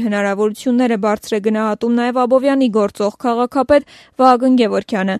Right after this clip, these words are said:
ում նախորդ ընտրություններին սատարում էր Բարգավաճ Հայաստան կուսակցությունը, իսկ Գագիկ Ծառուկյանի թիկնազորի նախկին պետ, ներկայումս Ազգային ժողովի պատգամավոր Էդուարդ Բաբայանը նրա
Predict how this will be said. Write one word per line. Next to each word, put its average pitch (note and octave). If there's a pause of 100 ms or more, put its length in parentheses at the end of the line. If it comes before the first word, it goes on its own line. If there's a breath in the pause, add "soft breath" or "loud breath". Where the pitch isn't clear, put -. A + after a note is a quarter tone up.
(240 loud breath)
ում C#4+
նախորդ C#4
ընտրություններին A#3+
սատարում G#3+
էր G3+
Բարգավաճ G3+
Հայաստան G3+
կուսակցությունը, C#4
իսկ A3+
Գագիկ A3
Ծառուկյանի G#3 (120)
թիկնազորի G#3 (100)
նախկին B3
պետ, C#4+ (320 loud breath)
ներկայումս C4+
Ազգային G#3+
ժողովի A3 (120)
պատգամավոր A#3 (100)
Էդուարդ G3+
Բաբայանը C#4
նրա A3+